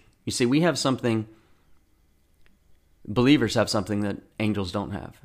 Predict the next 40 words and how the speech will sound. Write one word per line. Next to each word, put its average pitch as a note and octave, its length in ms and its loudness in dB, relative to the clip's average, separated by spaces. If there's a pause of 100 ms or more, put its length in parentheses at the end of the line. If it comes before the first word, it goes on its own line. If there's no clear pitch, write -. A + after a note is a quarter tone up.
(140)
and A#2+ 180 -4
unbelievers G#2 580 2
have G2 180 -4
something, G2+ 560 -4
have G2+ 200 -4
the G#2 80 -2
potential E3+ 680 -4
for - 140 -8
something F#2+ 540 -6 (520)
that F#2+ 100 -2
angels G2 340 -2
don't F#2+ 160 -6
have, F#2 180 -6
and F#2+ 100 -6
that B2+ 160 0
is G#2+ 140 -4
salvation. G2+ 640 -6 (460)
Since G#2+ 260 -2
the - 100 -4
angels C3 340 0
have G2+ 120 -2
never F#2+ 240 -2
sinned, G2 640 -2 (1200)
they G2+ 100 -6
don't F#2+ 120 -2
need A2 160 0
salvation. F#2+ 600 -6 (280)
Since - 220 -4
the A2 80 0
angels B2 320 0
have G2 120 -8
never G2+ 260 -4
sinned, G#2 400 -4
they G#2+ 60 -2
don't - 280 -6
get A2+ 140 -6
to G#2+ 80 -4
experience G#2+ 680 -4
that F2+ 140 -8
salvation. - 580 -10